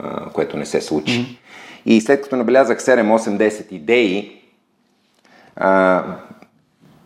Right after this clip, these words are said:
Speaker 1: изведнъж почувствах точно обратната емоция, позитивните емоции, позитивните очаквания, даже увереността и вярата, коража, за който ти говори, че всъщност аз ще ги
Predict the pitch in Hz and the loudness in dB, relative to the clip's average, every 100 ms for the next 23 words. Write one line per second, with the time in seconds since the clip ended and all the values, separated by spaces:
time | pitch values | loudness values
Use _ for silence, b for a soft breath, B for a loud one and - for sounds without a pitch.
0 | - 98 110 110 - - 107 98 - - | -8 0 2 0 -4 -6 -2 -2 -2 -6
1 | - - - 135 143 135 131 90 - 76 | -16 -12 -4 -4 -2 0 0 -2 -4 -2
2 | 76 - - - - 92 92 123 120 98 | -2 -4 -10 -10 -2 -2 2 4 4 4
3 | - 78 73 - - 95 82 117 120 107 | 2 -2 -4 -6 -4 -4 0 2 2 4
4 | 95 80 87 76 - 76 73 78 107 113 | 2 2 0 0 -2 -14 -6 0 2 2
5 | 98 104 95 92 90 - 143 120 - 90 | 4 4 4 -2 -8 0 2 2 -4 -10
6 | 87 113 123 117 107 - 95 107 123 110 | 0 2 2 0 -6 -4 2 4 2 0
7 | 90 - 90 - - 78 76 76 - - | -2 4 2 2 -4 -2 0 0 0 -4
8 | B B - 139 180 170 - - - - | B B -4 0 2 2 -4 -8 -6 -2
9 | 139 - 113 120 113 | -2 0 2 4 2